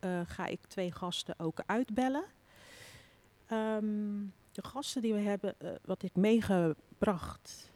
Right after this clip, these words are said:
hier naartoe, dat is mijn mediateam, zoals ik al net zei. Ik heb,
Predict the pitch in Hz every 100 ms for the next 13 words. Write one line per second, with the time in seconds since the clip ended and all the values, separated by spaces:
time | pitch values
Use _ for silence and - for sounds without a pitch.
0 | - _ _ _ _ - 196 196 180 -
1 | 220 170 156 196 196 - - - 175 -
2 | 165 160 262 311 311 - 294 285 - 262
3 | - 233 165 233 226 - - 202 208 214
4 | - - - - - - - - _ _
5 | - - 185